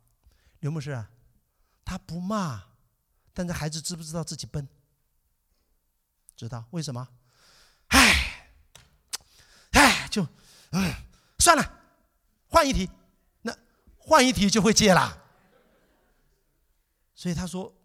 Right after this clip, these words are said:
：“哇，看我先生教数学，看得我在旁边吓得要死。”后来爸爸说：“算了，算了，算了，算了，你所有的，你的表情，你的语气，跟你在一起的时候，你的那个焦虑感，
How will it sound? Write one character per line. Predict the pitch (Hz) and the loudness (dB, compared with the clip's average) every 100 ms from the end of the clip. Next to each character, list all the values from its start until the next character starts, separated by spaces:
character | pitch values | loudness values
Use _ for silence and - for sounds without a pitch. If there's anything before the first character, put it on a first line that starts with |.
| _ | _
：“哇， | 156 127 113 | -20 -18 -16
看 | - 220 | -10 -6
我 | 143 | -4
先 | 196 208 | -4 -4
生 | 214 | -4
教 | - 214 | -4 -6
数 | 214 220 | -6 -8
学， | 160 151 156 - - _ _ _ _ _ _ _ _ _ - - | -2 -2 -2 -12 -20 _ _ _ _ _ _ _ _ _ -20 -8
看 | - 262 | -4 0
得 | 196 | 0
我 | |
在 | 226 | 0
旁 | 208 | -2
边 | 220 220 | -4 0
吓 | - 254 220 | 0 2 0
得 | |
要 | 208 202 | 0 0
死。” | 160 120 110 | 0 -6 -14
后 | - | -4
来 | 180 160 | -2 -2
爸 | 160 - 156 | -4 -16 -14
爸 | 143 | -14
说 | _ _ _ _ _ | _ _ _ _ _
：“算 | - 381 | 4 6
了， | 320 | 6
算 | 320 302 | 4 2
了， | |
算 | 262 294 | 0 -2
了， | 220 | -2
算 | 269 | -6
了， | 180 _ _ _ _ _ _ | -8 _ _ _ _ _ _
你 | - 147 | -8 -6
所 | 123 - 175 | -4 -6 -4
有 | 196 | -2
的， | 151 160 | -4 -6
你 | 143 | -6
的 | 165 | -6
表 | 156 117 | -6 -8
情， | - 110 98 98 _ _ _ _ _ _ | -8 -12 -16 -18 _ _ _ _ _ _
你 | 143 135 | -8 -6
的 | 185 | -6
语 | 131 104 | -6 -8
气， | - 139 110 _ _ _ _ _ _ _ _ _ _ _ _ _ _ _ _ - | -8 -8 -12 _ _ _ _ _ _ _ _ _ _ _ _ _ _ _ _ -6
跟 | 285 | -2
你 | 220 | 0
在 | 139 220 | 2 0
一 | |
起 | - | 0
的 | 160 | -4
时 | 180 | -4
候， | 175 | -4
你 | 156 | -6
的 | 143 | -4
那 | 220 | -4
个 | 202 | -4
焦 | - - 214 208 | -6 -4 -2 -2
虑 | 208 170 | -4 -6
感， | - 120 87 | -6 -8 -8